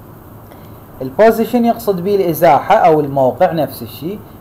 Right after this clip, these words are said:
الفيلوسيتي السرعة، والتعجيل الاكسلريشن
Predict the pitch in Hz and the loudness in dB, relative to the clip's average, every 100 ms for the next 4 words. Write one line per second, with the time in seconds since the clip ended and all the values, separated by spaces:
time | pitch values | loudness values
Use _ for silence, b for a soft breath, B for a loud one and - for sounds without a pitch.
0 | B 127 151 180 196 202 190 190 - 185 | B -10 2 4 4 0 -8 -10 0 2
1 | 151 139 208 - B B - 156 160 165 | 2 0 -2 -4 B B -2 0 0 -4
2 | - - - 147 139 143 165 156 131 143 | -8 -14 -2 0 0 -4 -4 -4 -4 -6
3 | - 135 139 151 165 196 | -8 -4 -2 -2 -4 -8